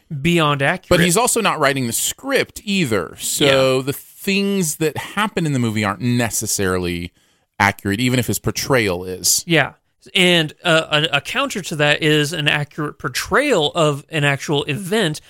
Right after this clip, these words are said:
Speaker 1: I'm gonna go with Apollo thirteen.
Speaker 2: Yeah.
Speaker 1: Yeah.
Speaker 2: Great choice.
Speaker 1: <laughs> Yeah, that's, that's up there with one of the greats.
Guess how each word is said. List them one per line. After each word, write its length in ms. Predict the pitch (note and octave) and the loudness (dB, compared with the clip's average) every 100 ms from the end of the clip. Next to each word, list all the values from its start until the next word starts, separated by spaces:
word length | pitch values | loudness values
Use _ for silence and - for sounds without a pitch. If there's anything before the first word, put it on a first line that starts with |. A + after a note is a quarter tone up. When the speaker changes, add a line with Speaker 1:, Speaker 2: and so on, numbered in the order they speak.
| - - | -14 -4
Speaker 1:
I'm 100 | F3+ | -2
gonna 120 | G3+ | 0
go 120 | F#3+ | 2
with 120 | F#3+ F3+ | 2 0
Apollo 400 | - G3 G#3+ G#3+ | -2 0 2 2
thirteen. 600 | A#3 A#3 - C#4 F3+ A2+ | 0 -6 -2 0 2 0
Speaker 2:
Yeah. 500 | G#2 G#2 G#2 G2+ F#2+ - _ _ _ - | 2 2 2 2 0 -4 _ _ _ -6
Speaker 1:
Yeah. 260 | D#3 E3 | 2 4
Speaker 2:
Great 100 | D#3+ | 4
choice. 460 | A#2+ A2+ G#2 - - _ | 4 4 4 0 -6 _
Speaker 1:
<laughs> 40 | _ _ - | _ _ -2
Yeah, 140 | D3 | 0
that's, 460 | C#3+ D#3 - - - | 2 2 0 -10 -10
that's 240 | - D#3 D#3+ | -6 -6 -4
up 160 | C#3 | -4
there 180 | - C3+ | -2 -2
with 220 | C3 B2+ | -2 -4
one 100 | C#3 | -6
of 60 | C3 | -6
the 60 | C3+ | -6
greats. 600 | C#3+ C3+ C3+ - - | -4 -4 -4 -8 -12